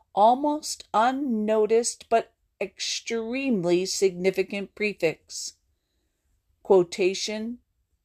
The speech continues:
"co." End quotation. It is a primary preposition that denotes union, the closest of all possible unions.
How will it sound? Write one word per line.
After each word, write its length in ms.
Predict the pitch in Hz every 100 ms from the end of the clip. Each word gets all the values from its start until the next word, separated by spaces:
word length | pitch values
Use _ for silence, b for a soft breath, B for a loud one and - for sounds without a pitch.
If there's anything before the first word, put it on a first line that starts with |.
| _ _ _
"co." 640 | - 196 175 156 - 190 _ _ _ _ _ _ _ _ _ -
End 420 | 175 170 175 -
quotation. 1120 | - 170 170 - 170 160 160 156 143 165 180 _ _ _ _ B B B
It 120 | 214
is 180 | 226 220
a 140 | 220 220
primary 1000 | - - 208 220 233 262 277 254 262 269
preposition 960 | - 269 269 277 - 190 - 170 170 175
that 180 | 185
denotes 500 | 190 196 208 226 -
union, 720 | 196 220 220 180 165 156 156 b b b
the 220 | 175 170 -
closest 880 | - 233 247 247 - 147 156 - - -
of 220 | 180 170 _ _ 202
all 580 | 226 196 165 147 156
possible 800 | 170 - 208 202 196 175 151 143
unions. 1080 | 147 147 139 143 139 147 156 - 170 - -